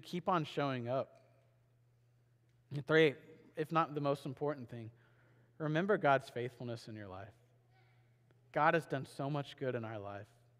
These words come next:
And if God can, if God can do good then, God can do now and in the future. We see it over and over and over and over again.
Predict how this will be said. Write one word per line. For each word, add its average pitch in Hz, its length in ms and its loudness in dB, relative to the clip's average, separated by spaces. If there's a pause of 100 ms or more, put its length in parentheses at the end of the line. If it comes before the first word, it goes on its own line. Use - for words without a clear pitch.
(720)
And 143 80 -2
if 127 100 -8
God 156 340 6
can, 139 240 -4 (920)
if 151 160 -6
God 160 340 4
can 190 160 -2
do 143 200 -4
good 131 380 -2
then, 127 320 -6 (960)
God 151 320 4
can 175 140 -2
do 160 120 0
now 135 460 -2 (280)
and 139 220 -2
in 135 140 -2
the 117 80 -4
future. 107 400 -16 (1500)
We 139 80 -6
see 147 240 -2
it 131 80 2
over 131 300 2
and 123 100 -2
over 120 220 -2
and 117 100 -6
over 110 200 -6
and 107 80 -10
over 98 260 -12
again. 104 240 -18